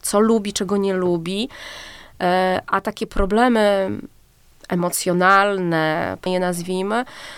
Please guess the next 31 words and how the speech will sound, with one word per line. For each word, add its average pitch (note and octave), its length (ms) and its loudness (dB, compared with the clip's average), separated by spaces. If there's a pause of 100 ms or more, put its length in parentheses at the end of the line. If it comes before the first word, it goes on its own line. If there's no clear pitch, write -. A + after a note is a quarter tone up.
(140)
to - 80 -2
już G#3+ 120 2
tak F#3+ 160 0
bacznie B3 420 2
obserwujmy G#3 760 -2
tak G3+ 180 -6
mniej G3+ 140 -2
więcej G#3 320 0
od F#3+ 120 2
dwunastego F#3+ 640 -2
roku F3+ 240 -4
życia, D#3+ 360 -8
tak? G3+ 260 -6
Też - 140 -8
obserwujmy, G#3+ 1080 0
e, F#3+ 400 -4
jakie G3 260 -4
dziecko G3+ 260 -6
wraca G3+ 280 -4
ze G3 120 -4
szkoły, F#3 400 -2
bo F3+ 100 -6
też F#3 200 -8
dużo A#3+ 200 -2
takich G#3 240 -12
problemów G#3+ 440 -2
emocjonalnych G3+ 880 0 (440)
jest A3 380 0
na G3+ 160 2
tle G#3+ 240 2
rówieśniczym. F#3+ 760 -4